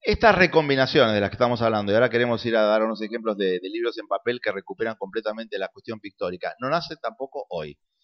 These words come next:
Hubo unos, unos movimientos, eh, artísticos de los años treinta y cincuenta en América Latina, que se llamaron el concretismo, el madismo, eh, que tenían este tipo de, de expresiones, ¿no?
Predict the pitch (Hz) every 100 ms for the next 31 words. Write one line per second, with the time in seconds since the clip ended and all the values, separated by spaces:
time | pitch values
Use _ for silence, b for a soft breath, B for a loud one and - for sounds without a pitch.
0 | _ _ _ 139 170 180 170 _ 147 156
1 | 139 - 120 123 151 165 156 135 - -
2 | 107 104 98 92 90 87 101 101 156 -
3 | 110 95 101 92 95 127 123 - 123 98
4 | 90 104 104 _ _ 90 - 92 131 110
5 | 92 98 107 98 95 98 107 92 101 92
6 | 90 95 101 101 95 b b b _ -
7 | 95 98 95 98 92 135 113 101 101 101
8 | 104 95 92 90 117 117 104 104 104 -
9 | b b _ 87 98 95 92 92 113 143
10 | 131 98 98 95 98 98 92 90 85 92
11 | 90 98 98 120 90 87 87 98 156